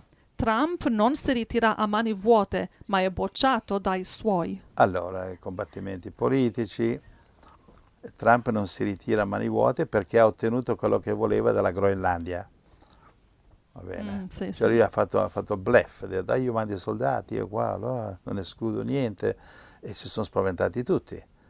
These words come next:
Speaker 2: E allora, <laughs> gli è veramente, eh, per sempre che gli hanno da-, n-, non gli hanno dato la Groenlandia come regalo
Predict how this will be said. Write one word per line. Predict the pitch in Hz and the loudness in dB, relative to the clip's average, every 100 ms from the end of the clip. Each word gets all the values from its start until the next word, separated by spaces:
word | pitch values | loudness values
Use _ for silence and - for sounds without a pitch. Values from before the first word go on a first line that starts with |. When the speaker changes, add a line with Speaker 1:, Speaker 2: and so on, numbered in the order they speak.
| _ _ _ _ | _ _ _ _
Speaker 2:
E | 104 | -4
allora, | 101 107 101 98 92 95 90 _ _ _ _ _ _ _ | 2 4 4 2 0 -4 -10 _ _ _ _ _ _ _
<laughs> | 196 - - - - - - | -16 10 12 12 8 -2 0
gli | 160 | 4
è | - 123 | 8 8
veramente, | 110 101 104 - 104 87 - - - - _ _ | 6 2 0 -2 -2 -2 -6 -20 -20 -20 _ _
eh, | - 98 92 - | -6 -4 -4 -2
per | 98 | -2
sempre | - 131 139 110 | 0 2 4 4
che | 107 | 6
gli | 107 | 6
hanno | 104 | 6
da-, | 101 110 98 | 6 4 4
n-, | 92 - 101 95 | -2 -8 -8 -8
non | 104 101 | -6 0
gli | 110 | 4
hanno | 143 151 | 6 8
dato | 156 143 | 8 8
la | 120 | 6
Groenlandia | 104 104 101 104 107 98 | 8 6 8 6 4 0
come | 92 95 | -2 -2
regalo | 92 90 95 104 101 107 | -2 2 4 4 2 -2